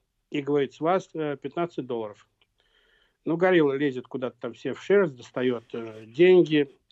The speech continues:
э, пятнадцать долларов, даёт бармену. Бармен берёт деньги, даёт сдачу и говорит: «Я ещё никогда не видел горилл в этом баре».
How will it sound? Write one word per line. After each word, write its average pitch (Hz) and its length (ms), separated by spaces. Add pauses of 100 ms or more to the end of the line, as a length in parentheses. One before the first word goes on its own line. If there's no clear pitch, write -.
(160)
э, 127 240
пятнадцать 127 520
долларов, 165 380
даёт 131 280
бармену. 151 580 (720)
Бармен 135 640
берёт 131 260
деньги, 196 260
даёт 147 200
сдачу 185 320
и - 20
говорит: 143 200
«Я 196 360 (120)
ещё 190 220
никогда 165 500
не 139 160
видел 131 240
горилл 131 480
в 117 80
этом 143 300
баре». 127 420